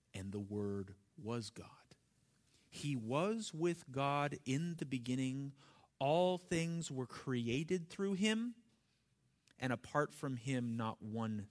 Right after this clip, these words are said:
thing was created that has been created." Of course, referring to Jesus Christ.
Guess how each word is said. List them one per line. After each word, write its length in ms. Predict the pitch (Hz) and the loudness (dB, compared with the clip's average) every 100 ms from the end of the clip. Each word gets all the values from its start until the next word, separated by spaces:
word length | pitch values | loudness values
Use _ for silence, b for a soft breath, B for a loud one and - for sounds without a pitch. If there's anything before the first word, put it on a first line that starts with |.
| - - | -12 -4
thing 300 | 113 104 101 | -2 0 -4
was 160 | 95 | -6
created 720 | - - 95 101 95 98 95 b b b b - | -8 -8 -4 -2 0 -2 -4 b b b b -8
that 240 | 98 98 | 0 0
has 240 | - 92 92 | 0 -4 -6
been 240 | 98 87 | -8 -10
created." 640 | 85 - 85 82 - - - _ _ _ _ _ _ _ | -12 -12 -10 -12 -16 -20 -20 _ _ _ _ _ _ _
Of 140 | 101 - | -6 -4
course, 380 | - 110 - | -4 -4 -4
referring 480 | 104 - 110 104 101 | -8 -6 -2 -2 -2
to 400 | - 98 90 87 - _ _ _ _ - | -4 -4 -4 -6 -14 _ _ _ _ -10
Jesus 400 | 101 92 95 - | -6 -4 -6 -12
Christ. 500 | - - - - | -14 -20 -20 -20